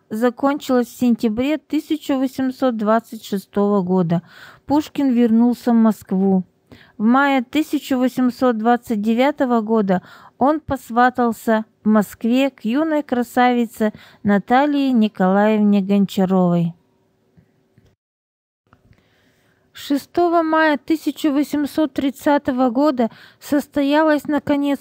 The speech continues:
помолвка Пушкина с Натальей Гончаровой. Отец выделил ему деревеньку Кистеневку,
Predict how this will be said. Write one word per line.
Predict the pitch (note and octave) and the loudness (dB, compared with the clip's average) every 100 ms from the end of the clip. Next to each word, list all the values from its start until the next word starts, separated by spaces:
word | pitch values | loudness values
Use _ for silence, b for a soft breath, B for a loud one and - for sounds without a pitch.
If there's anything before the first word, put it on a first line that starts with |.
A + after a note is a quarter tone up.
| - | -8
помолвка | - C4 C#4 D4 - - C4 | -6 -4 -2 -2 -4 -4 -4
Пушкина | - D4+ - - D4 C#4 | -2 -6 -6 -6 -4 -4
с | - | -2
Натальей | C4 B3 - C4 C4 A#3+ | -2 -2 0 0 0 0
Гончаровой. | B3 A#3+ - B3+ A#3+ A3 G3+ F#3+ - _ B B B B | 0 -2 0 0 2 2 0 -2 -6 _ B B B B
Отец | A#3+ - F4+ - C#4 | -6 0 0 0 0
выделил | E4 D4 D#4 D4+ D4+ | 0 2 2 4 2
ему | C#4+ C#4+ C#4 | 2 0 0
деревеньку | A#3+ C4+ C4+ C#4 D4 C#4+ - C#4 B B B | 2 2 2 0 -2 -2 -2 -2 B B B
Кистеневку, | - C4+ - - C#4 C#4+ D4 - - F#3+ | -4 -4 -2 -4 0 2 0 -2 -2 -2